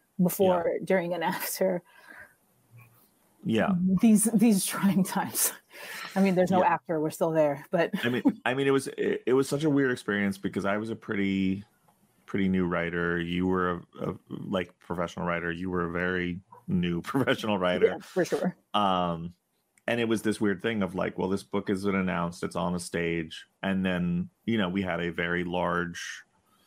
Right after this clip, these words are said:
Speaker 2: big name director <laughs> attached to it. We had interest
Speaker 1: For sure.
Speaker 2: from all these things. We're taking phone calls with, like,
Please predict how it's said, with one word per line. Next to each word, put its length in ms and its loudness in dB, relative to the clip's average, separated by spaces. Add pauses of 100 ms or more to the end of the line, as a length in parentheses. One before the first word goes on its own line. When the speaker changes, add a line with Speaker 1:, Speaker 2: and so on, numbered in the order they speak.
(300)
Speaker 2:
big 240 -2
name 320 0
director 500 -2
<laughs> 100 -2
attached 580 -6
to 200 -4
it. 240 -2
We 120 -2
had 280 -4
interest 440 -2
Speaker 1:
For 20 -6
sure. 160 -4
Speaker 2:
from 80 -2
all 100 0
these 160 -4
things. 260 -4
We're 100 -2
taking 340 -4
phone 240 -4
calls 360 -4
with, 160 -10
like, 320 -4